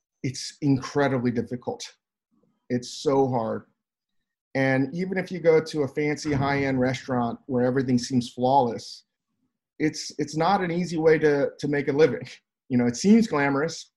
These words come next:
but it's, it's, it's, it's a very difficult business that ultimately is a labor of love.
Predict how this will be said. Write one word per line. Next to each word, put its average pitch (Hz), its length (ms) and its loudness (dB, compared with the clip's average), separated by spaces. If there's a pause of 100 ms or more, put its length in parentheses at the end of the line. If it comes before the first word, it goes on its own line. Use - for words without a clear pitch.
but 131 140 0
it's, - 320 -6
it's, - 280 -4
it's, - 380 -10
it's 131 140 -6
a 135 40 -4
very 139 640 2 (540)
difficult 131 720 0 (120)
business 123 440 2
that 127 280 -2
ultimately 147 720 -2 (640)
is 135 140 0
a 143 40 2
labor 135 320 2
of 117 120 -2
love. 151 440 0